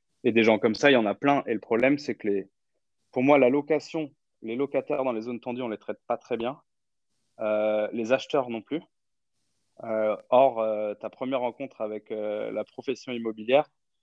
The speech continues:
sauf, euh, si, euh, si tu sors d'une famille qui a énormément de moyens, euh, c'est d'abord de la location, puis de l'achat.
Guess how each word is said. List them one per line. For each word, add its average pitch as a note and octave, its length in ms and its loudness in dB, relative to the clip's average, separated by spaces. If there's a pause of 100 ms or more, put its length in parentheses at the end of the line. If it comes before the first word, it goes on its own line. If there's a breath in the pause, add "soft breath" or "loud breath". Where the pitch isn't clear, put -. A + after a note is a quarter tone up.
(420)
sauf, - 380 0
euh, G2+ 1040 2 (420)
si, - 380 -4
euh, F#2+ 500 0
si - 220 -10
tu G#2+ 140 -8
sors A2+ 200 4
d'une A2 160 0
famille A2+ 380 -2
qui A2+ 120 -4
a A2 40 0
énormément G#2+ 400 0
de G#2+ 40 0
moyens, A2+ 280 2 (720 soft breath)
euh, G2 300 -4
c'est - 220 -8
d'abord A2 300 8
de A2+ 60 10
la G#2 120 8
location, G#2+ 440 0
puis - 140 -8
de G#2+ 80 -4
l'achat. G#2+ 300 -2